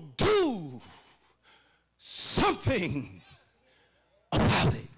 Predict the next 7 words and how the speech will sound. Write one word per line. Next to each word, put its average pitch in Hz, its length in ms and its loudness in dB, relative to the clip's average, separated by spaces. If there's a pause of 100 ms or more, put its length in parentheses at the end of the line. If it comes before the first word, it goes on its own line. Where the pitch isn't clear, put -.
(3250)
See, - 220 -2
Jesus 254 600 2
is 185 140 -4
more 247 460 2
than 139 340 -6
talk. - 360 -6 (340)
<laughs> 160 80 -8